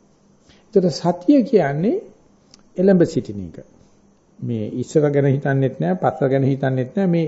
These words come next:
එළඹිච්ච එකට සීයට සීයක් මුළු හදින්ම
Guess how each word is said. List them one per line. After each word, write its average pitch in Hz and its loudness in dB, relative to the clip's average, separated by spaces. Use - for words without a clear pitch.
එළඹිච්ච 147 0
එකට 196 2
සීයට 165 -2
සීයක් 156 -2
මුළු 180 2
හදින්ම 151 -4